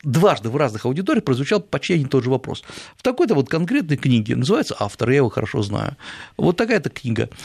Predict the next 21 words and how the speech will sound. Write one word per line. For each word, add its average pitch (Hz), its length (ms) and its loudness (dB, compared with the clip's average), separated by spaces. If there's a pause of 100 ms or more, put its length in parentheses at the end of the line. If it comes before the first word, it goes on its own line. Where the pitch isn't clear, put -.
(200)
Э, 117 260 2
было 220 380 4
на-, 143 140 -2
написано, 131 580 0
что, 131 340 4
м, 101 540 -8
это 165 180 0
известный 127 320 0
политолог, 151 520 0 (360)
э, 117 580 4
Китай 220 440 2
постоянно, 151 720 2
ежедневно 120 560 2
претендует 110 580 0
на 104 220 2
российскую 117 420 -2
территорию, 101 560 2
особенно 107 420 0
на 101 60 -6
территорию 117 380 0
Сибири, 190 400 2